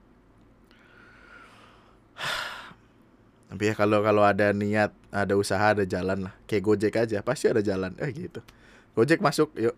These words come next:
mantap. <laughs> Cuman kepusingan-kepusingan itu kayaknya emang mesti dinikmatin, men. Mesti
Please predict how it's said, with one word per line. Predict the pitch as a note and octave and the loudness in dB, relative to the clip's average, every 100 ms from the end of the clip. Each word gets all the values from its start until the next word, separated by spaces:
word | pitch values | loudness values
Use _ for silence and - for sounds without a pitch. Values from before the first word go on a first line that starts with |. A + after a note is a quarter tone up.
| - | -6
mantap. | F#2 F#2 - - - - - - B2 _ _ _ - | -8 -10 -12 -16 -20 -20 -20 -18 -18 _ _ _ -20
<laughs> | _ _ _ _ _ _ _ _ _ - | _ _ _ _ _ _ _ _ _ -10
Cuman | B2 D3+ | -4 -2
kepusingan-kepusingan | D3 C#3 C3 A#2+ A#2 A#2+ C3 A#2 A2+ | 0 0 0 -2 0 -2 -2 0 0
itu | A#2 C3 | 0 2
kayaknya | A#2+ A#2+ C3+ | 4 4 2
emang | A#2 G#2 G2 | 0 -2 -6
mesti | A2 A#2+ A#2 | -6 -4 -2
dinikmatin, | A2 G#2+ A2+ A2+ A2 G2 | -2 0 0 0 -2 -6
men. | F#2+ F#2 _ _ _ _ _ _ _ _ B2+ | -8 -12 _ _ _ _ _ _ _ _ -4
Mesti | B2 | 2